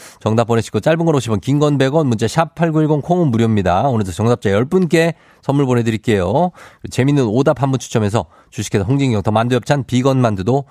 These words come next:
보내드리도록 하겠습니다. 자, 음악 듣는 동안 의성어 정답 보내주세요. 저희 음악은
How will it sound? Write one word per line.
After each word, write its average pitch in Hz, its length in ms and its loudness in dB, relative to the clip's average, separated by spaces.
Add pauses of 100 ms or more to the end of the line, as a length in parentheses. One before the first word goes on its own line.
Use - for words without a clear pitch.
(140)
보내드리도록 90 580 -2
하겠습니다. 90 520 -6 (340)
자, 101 160 -4
음악 123 220 0
듣는 123 180 -2
동안 104 220 0
의성어 143 920 0
정답 101 360 -2
보내주세요. 104 800 -2
저희 98 200 -2
음악은 131 600 0